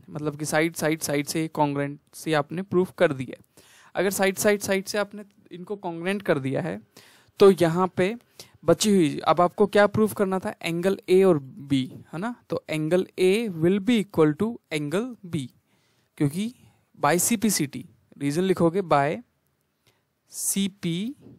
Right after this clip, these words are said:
अब सीपीसीटी का मतलब सब जानते होंगे, corresponding parts are equal of congruent triangle। तो हमने congruent प्रूफ कर दिया था,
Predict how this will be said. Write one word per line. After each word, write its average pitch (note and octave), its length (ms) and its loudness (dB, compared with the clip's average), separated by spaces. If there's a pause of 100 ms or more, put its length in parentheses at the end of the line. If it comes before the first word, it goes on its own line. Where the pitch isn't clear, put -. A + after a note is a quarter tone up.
(2250)
अब D#3 80 -4
सीपीसीटी G3 680 -2
का G3+ 120 0
मतलब F#3 300 -4
सब E3 260 -4
जानते E3 320 0
होंगे, E3 120 -8
corresponding E3+ 600 2
parts D3+ 300 0
are D#3+ 160 0
equal D#3+ 180 2
of D3+ 180 0 (160)
congruent D3+ 360 0
triangle। D3+ 380 -4 (680)
तो D#3 100 4
हमने E3+ 240 2
congruent F3+ 400 2
प्रूफ F#3+ 260 2
कर F#3+ 180 2
दिया G3 160 -2
था, G3 340 -14